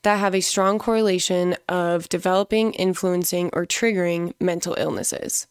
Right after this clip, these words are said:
So that's kind of basically what a mental illness is. It's not exactly mental health, 'cause mental health is something we all deal with, and that's a general basic outline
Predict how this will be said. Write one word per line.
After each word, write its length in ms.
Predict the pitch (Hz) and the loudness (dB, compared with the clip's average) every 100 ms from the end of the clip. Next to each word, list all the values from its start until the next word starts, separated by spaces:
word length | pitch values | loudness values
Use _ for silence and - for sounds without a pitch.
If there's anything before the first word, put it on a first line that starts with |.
| _ | _
So 200 | - 262 | -2 2
that's 220 | 277 294 | 2 2
kind 180 | - 320 | 2 4
of 60 | 285 | 4
basically 420 | 247 240 233 233 | 4 2 2 2
what 160 | 208 196 | 4 4
a 40 | |
mental 300 | 180 170 165 | 4 2 0
illness 380 | 156 127 - - | 0 -2 -4 -4
is. 260 | - - - _ _ - | -4 -4 -8 _ _ -6
It's 180 | 190 - | -2 2
not 320 | 202 208 220 | 2 4 2
exactly 480 | 254 240 247 240 254 | 2 2 0 2 2
mental 340 | 254 247 262 | 2 2 0
health, 360 | 240 202 220 - _ _ _ - | 2 2 0 -6 _ _ _ -6
'cause 160 | 175 | -2
mental 340 | 185 180 190 214 | 0 0 0 2
health 220 | 208 208 | 2 2
is 120 | 208 | 0
something 380 | 208 196 196 196 | 2 2 2 2
we 140 | 185 - | 0 0
all 260 | 170 170 208 | -4 0 0
deal 260 | 226 208 202 | 2 2 4
with, 320 | 202 254 - _ _ _ _ _ _ _ _ - - | 2 0 -8 _ _ _ _ _ _ _ _ -12 -2
and 140 | 190 | 2
that's 220 | 180 180 180 | 2 0 -2
a 60 | |
general 800 | 170 180 180 196 196 208 214 - - | -2 0 2 2 2 2 0 -2 0
basic 640 | 185 185 220 220 220 - _ _ _ _ _ - | 0 2 0 0 -4 -18 _ _ _ _ _ -2
outline 680 | 190 190 175 175 185 196 | 0 2 0 0 2 0